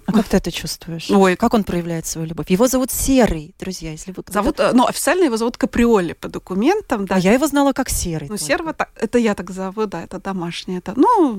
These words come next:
Speaker 2: он откликается. Слушай, ну, у него огромное сердце, и вот эта вот любовь, она выражается.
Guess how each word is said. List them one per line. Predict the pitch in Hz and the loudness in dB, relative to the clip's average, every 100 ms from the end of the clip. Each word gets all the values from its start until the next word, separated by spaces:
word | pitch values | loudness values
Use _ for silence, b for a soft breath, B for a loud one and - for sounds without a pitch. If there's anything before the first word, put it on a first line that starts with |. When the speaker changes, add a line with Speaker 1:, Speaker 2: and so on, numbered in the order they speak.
| 185 | -6
Speaker 2:
он | 190 - | -8 -10
откликается. | - - 196 - 202 - - B B B B B | -14 -12 -12 -6 -6 -6 -14 B B B B B
Слушай, | - 226 208 | 0 0 4
ну, | 202 220 | 4 6
у | |
него | 220 214 220 214 | 6 6 6 4
огромное | 202 214 202 180 175 175 | 4 2 2 0 -2 -4
сердце, | - 196 190 - - - 170 160 131 - | -4 -2 -2 -4 -10 -8 -6 -6 -8 -10
и | - 185 175 175 - _ - - 180 B B B B - B B B B - | -6 -2 0 0 -2 _ -18 -4 -4 B B B B -20 B B B B -4
вот | 190 | 0
эта | 190 190 | 0 0
вот | 180 - | -2 2
любовь, | 196 180 214 269 | 2 6 4 4
она | 208 180 175 175 | 0 0 0 -2
выражается. | 175 180 185 202 208 190 - 185 | -2 -2 0 2 2 0 -4 -6